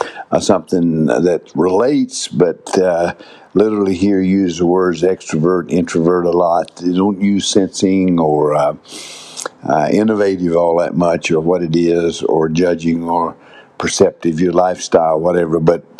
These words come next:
but it's common to use things that the language calls up. In this case, uh, happens to be from the Myers-Briggs type indicator, and people use it a lot.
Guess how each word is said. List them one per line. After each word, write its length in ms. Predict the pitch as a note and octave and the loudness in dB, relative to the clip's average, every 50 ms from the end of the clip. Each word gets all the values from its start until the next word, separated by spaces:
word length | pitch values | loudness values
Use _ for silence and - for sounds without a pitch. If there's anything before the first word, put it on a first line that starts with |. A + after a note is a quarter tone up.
| - | -4
but 260 | - G2+ A2 A2 F#2 - - _ - - | 0 2 2 2 0 -2 -12 _ -8 -6
it's 180 | G#2 - - | -4 -4 -4
common 560 | - - - - C3+ B2+ B2 A2+ G#2+ G2+ F#2+ | -4 -2 -2 0 0 0 2 0 0 0 0
to 80 | F#2 F#2+ | 0 0
use 480 | F#2+ F#2+ F#2+ F#2+ F#2+ F#2 F#2+ F2 E2+ - | 0 2 2 2 2 2 0 0 -2 -2
things 500 | - G#2 F#2+ F#2+ F#2+ F#2+ F#2 F#2 E2 D#2+ | 0 0 2 2 2 2 2 0 2 2
that 300 | F#2+ F2 D#2 - - - - - - - - - - - _ - - | 2 2 0 -2 -6 -14 -20 -20 -20 -18 -18 -18 -20 -20 _ -6 -2
the 220 | E2+ F#2 F#2 G2 | 0 0 2 2
language 640 | F#2+ G2+ G2+ G#2 G#2 G2+ G2 F#2+ F2 D#2 - - - | 2 2 2 2 0 0 0 0 0 -2 -4 -2 0
calls 420 | - G2+ F#2 F2+ E2+ F2 E2 G2 | 2 2 2 2 0 -2 -2 0
up. 380 | G2+ F#2+ F#2 F2+ F2+ - - F#2 | 0 2 2 0 -2 -2 -2 -2
In 240 | F2 E2+ E2+ F2+ | 0 0 2 2
this 200 | F#2+ G2+ G2 - | 2 0 -2 -4
case, 440 | - - G#2 F#2+ F#2 F#2 E2+ - - | 0 2 2 2 2 0 -4 -2 0
uh, 160 | F#2+ D#2+ C2+ | 0 0 2
happens 360 | D#2 G2 G2+ F#2 D#2 E2+ - - | 2 0 0 0 -2 -6 -6 -4
to 100 | F2+ E2+ | -2 0
be 160 | F2 F2+ F2 | 0 0 -2
from 220 | E2+ - E2 E2 | -2 -2 -2 0
the 60 | E2 | 2
Myers-Briggs 600 | E2 E2+ E2+ E2+ E2 D#2 D2+ D#2 E2 E2+ D#2+ - | 2 2 2 0 0 -2 -4 -2 -2 -2 -2 -4
type 280 | - - E2+ E2 D#2+ - | -4 -4 -4 -2 -2 -2
indicator, 480 | F#2 F2+ F2+ E2 D2+ - G2+ F#2+ G2+ A2+ | -4 -4 -4 -8 -4 -2 -2 -2 0 0
and 140 | A#2 A2+ | -2 -2
people 220 | - B2+ C3+ B2+ B2+ | -2 -2 -2 0 0
use 360 | B2+ C3+ C#3+ C#3+ C3+ A#2 G#2+ | 0 0 0 0 0 0 -2
it 100 | G2+ F2+ | -2 0
a 60 | G2 | 0
lot. 460 | F2 D#2 - - - - - - - | 0 0 0 -2 -4 -6 -8 -14 -16